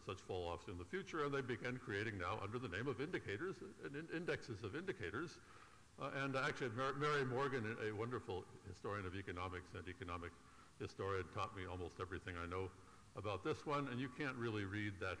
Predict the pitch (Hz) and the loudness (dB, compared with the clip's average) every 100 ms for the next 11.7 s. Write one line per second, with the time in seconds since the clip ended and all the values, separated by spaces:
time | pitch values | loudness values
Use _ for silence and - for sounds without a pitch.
0 | - 92 113 - 110 104 104 98 98 107 | 0 4 4 4 0 2 2 4 2 2
1 | - - 123 - 107 - 165 147 123 131 | 0 -2 -2 0 -2 2 2 4 4 4
2 | 127 131 107 104 101 95 110 131 120 110 | 2 0 2 2 0 2 4 6 4 2
3 | - - - - - - 120 113 113 113 | -4 -12 -16 -18 -18 -2 2 4 2 2
4 | 107 101 151 185 180 - 147 160 151 127 | 2 2 0 0 -2 -2 0 0 0 -2
5 | 107 151 180 147 147 135 107 - 127 147 | 0 0 0 0 0 0 -4 -4 0 2
6 | 120 82 104 135 - 120 98 87 - 98 | 2 -2 -6 -8 -12 -4 -4 -2 -4 -2
7 | 87 - - 123 90 90 101 104 143 135 | -2 -6 -8 -4 -2 -2 0 2 2 0
8 | - - - - - - - 107 113 - | -6 -12 -18 -18 -18 -8 -2 0 0 0
9 | 110 104 98 98 110 113 110 101 95 117 | 0 0 0 0 -2 -4 -2 -2 0 2
10 | 190 151 - - 80 113 190 - - - | 2 0 -4 -6 0 4 2 0 -14 -18
11 | - - - 127 117 113 | -20 -20 -6 -2 2 4